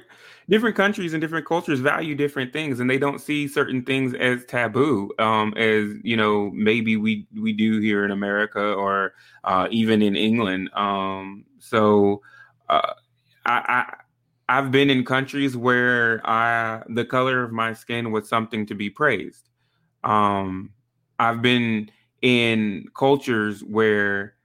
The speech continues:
you don't see a lot of people of, of my color. So, uh, people wanted to, you know, take pictures of me. Uh, I had people who wanted to cross busy streets just to come and touch me because I was,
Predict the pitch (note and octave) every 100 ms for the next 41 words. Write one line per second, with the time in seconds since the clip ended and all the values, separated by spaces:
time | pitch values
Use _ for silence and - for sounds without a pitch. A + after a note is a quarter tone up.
0 | _ _ _ _ _ _ A#2+ B2 A#2 A#2+
1 | A2+ - B2 A#2 G#2+ G2+ G#2 G#2 - G2+
2 | F#2+ F#2 - - - G2 G2 F#2 - G2+
3 | G2 F2+ - G#2 G2 F#2+ - _ _ _
4 | _ _ _ _ - A2+ G#2 G2+ F#2+ G#2+
5 | A2+ A#2 G#2+ A2 G#2+ G#2 - G#2 G2+ G2
6 | - A2+ G#2+ G2+ C3+ B2+ D3 C#3+ A2+ G2+
7 | F#2 E2 - _ _ _ - G#2+ G2+ A#2
8 | B2+ B2 A#2 A2 - _ - A#2 A#2 A2
9 | A2+ A2+ A#2+ A#2+ A2 - C#3+ C3+ - -
10 | B2 B2+ B2+ A#2+ - - C3+ - - G#2+
11 | A#2 - A#2 A#2 G#2 G2 A2 G2 - F2+
12 | - G2 G#2 F#2+ G2 G2 G2 F#2